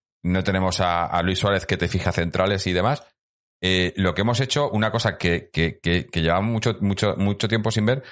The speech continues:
que ha sido esos balones largos a la espalda de la defensa. O sea, hoy hemos jugado a, al contraataque, eh, pero constantemente. Y,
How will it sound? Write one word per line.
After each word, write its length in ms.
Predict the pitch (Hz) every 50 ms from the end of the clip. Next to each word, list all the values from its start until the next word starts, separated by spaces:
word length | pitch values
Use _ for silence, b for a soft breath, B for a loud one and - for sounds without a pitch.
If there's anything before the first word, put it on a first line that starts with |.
| B B B -
que 80 | 87
ha 40 | 82
sido 300 | 82 - 113 135 139 - -
esos 200 | 101 - 113 107
balones 320 | 104 113 113 117 117 110 98
largos 400 | 95 101 104 110 127 131 - -
a 140 | - 95
la 100 | 92 87
espalda 260 | 78 - - 90 101 113
de 80 | 123
la 40 | 117
defensa. 400 | 92 80 - 110 135 - - 82
O 60 | 80
sea, 260 | - 104 95 92 95 - -
hoy 100 | 101 107
hemos 200 | 117 123 131 117
jugado 440 | 123 135 127 131 151 175 - - -
a, 200 | 104 104 98 98
al 400 | 92 - 90 95 95 95 92 -
contraataque, 800 | - 92 90 80 85 87 87 107 113 120 139 139 147 151 - - -
eh, 320 | 104 101 95 90 90 82 71
pero 160 | - 87 85
constantemente. 760 | 82 82 80 - 104 107 107 110 104 123 143 - - 71 - -
Y, 140 | - 92 92